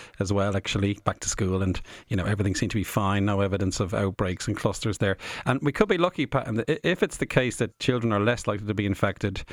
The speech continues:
and maybe less likely to pass it on, the jury's still out on that, by the way, as whether kids are actually a source of spread. If we're lucky with kids, and it looks like we are,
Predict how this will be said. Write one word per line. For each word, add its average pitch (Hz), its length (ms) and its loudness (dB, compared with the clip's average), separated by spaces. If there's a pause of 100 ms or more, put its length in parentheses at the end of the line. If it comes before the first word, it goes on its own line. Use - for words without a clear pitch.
(200)
and 123 160 2
maybe 147 320 2
less 127 180 0
likely 123 220 -2
to 110 80 0
pass 107 320 0
it 98 80 2
on, 98 200 4
the 117 100 2
jury's 127 320 2
still 101 220 0
out 101 200 2
on 95 120 2
that, 98 180 0
by 98 100 2
the 95 100 2
way, 95 200 2
as 98 100 0
whether 98 160 2
kids 98 260 0
are 95 80 2
actually 95 320 -2 (300)
a 101 60 -4
source 110 340 2
of 101 80 -2
spread. 92 380 0
If 104 120 2
we're 123 80 4
lucky 185 280 0
with 139 160 -2
kids, 98 300 -2
and 101 120 -2
it 113 80 0
looks 131 160 0
like 101 120 0
we 98 120 0
are, 98 300 0